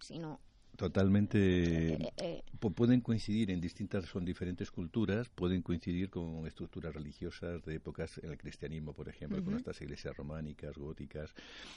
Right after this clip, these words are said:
Speaker 2: pero, eh, imagínate en el mundo celta y anterior al mundo celta, po-, con los grandes círculos de piedra,
Speaker 1: Ujú.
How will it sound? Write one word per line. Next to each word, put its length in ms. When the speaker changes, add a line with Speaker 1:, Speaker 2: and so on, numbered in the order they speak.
Speaker 2:
pero, 480
eh, 160
imagínate 440
en 60
el 60
mundo 220
celta 640
y 100
anterior 460
al 80
mundo 240
celta, 340
po-, 420
con 140
los 100
grandes 280
círculos 400
de 80
piedra, 500
Speaker 1:
Ujú. 300